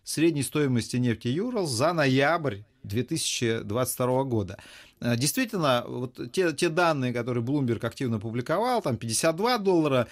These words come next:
в общем-то, э, речь шла скорее про какие-то разовые поставки, которые были зафиксированы, кстати, тем же Аргусом. Но среднемесячные цены, которые дает Аргус, я еще раз повторяю, агентство Аргус по-прежнему является официальным поставщиком информации,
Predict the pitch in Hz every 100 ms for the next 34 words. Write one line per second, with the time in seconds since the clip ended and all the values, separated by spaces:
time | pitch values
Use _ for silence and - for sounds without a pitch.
0 | - _ 123 117 120 123 117 - - -
1 | 151 156 165 190 - 185 175 - 156 156
2 | 170 151 127 151 151 131 - 131 127 131
3 | 143 165 135 127 135 - 226 233 127 113
4 | 113 123 120 127 110 113 110 - 156 127
5 | 110 104 - _ - 123 127 156 123 147
6 | 131 107 92 - - - 143 165 156 -
7 | 160 170 147 156 175 247 254 233 196 175
8 | - 139 104 95 - - 117 131 120 113
9 | 101 143 147 120 - 120 120 95 95 101
10 | - 127 - 110 123 110 101 104 104 110
11 | - 127 226 240 - 117 117 135 151 226
12 | 240 233 107 104 131 160 - 107 - 139
13 | 139 113 107 110 - - 135 104 117 135
14 | 240 -